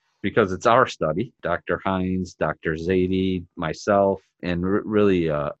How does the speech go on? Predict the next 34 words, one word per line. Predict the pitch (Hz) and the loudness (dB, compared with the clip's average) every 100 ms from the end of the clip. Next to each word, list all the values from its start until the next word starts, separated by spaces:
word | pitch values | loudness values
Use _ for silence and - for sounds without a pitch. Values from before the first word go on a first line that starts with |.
| _ - | _ -2
big | 104 | -2
group | 92 98 95 87 | 0 0 0 0
of | 82 | -2
investigators | 82 80 85 82 87 85 82 80 - | -2 -2 -4 -4 -4 -4 -2 -4 -6
throughout | 85 85 78 76 | -4 -2 -2 -6
the | 78 | -10
country | - 101 98 104 87 80 | -12 -10 -6 -2 -2 -2
and, | 76 - | -6 -10
and | 80 | -10
here | 76 87 80 | -8 -8 -8
at | - | -8
Children's | - 95 90 85 - | -6 -6 -4 -8 -6
Hospital, | 92 90 - 87 87 | -6 -6 -6 -6 -6
Janelle | 78 78 87 82 | -6 -8 -6 -6
White | 80 98 92 - | -4 -4 -4 -6
here | 90 85 | -4 -4
at | - | -4
Children's, | - 92 90 90 90 90 85 | -4 -4 -2 -2 -2 -4 -6
and | 76 76 - _ | -10 -12 -14 _
some | - 82 | -10 -8
folks | 78 95 90 - | -4 0 0 -2
from | 76 69 71 - _ | -8 -6 -10 -16 _
Pfizer | 98 98 95 95 95 | 0 0 0 0 0
who | 90 | -2
were | 78 76 76 | -6 -6 -6
really | 78 90 85 - | -4 -2 -2 -4
instrumental | 92 87 85 85 90 90 | -8 -8 -8 -4 -4 -4
in | 85 | -4
getting | 82 82 80 | -4 -4 -4
this | 73 - - | -6 -10 -6
off | 71 87 - | 0 0 -2
the | |
ground | 78 87 92 92 95 85 | 0 2 4 4 2 0
and | 78 76 73 | -2 -6 -8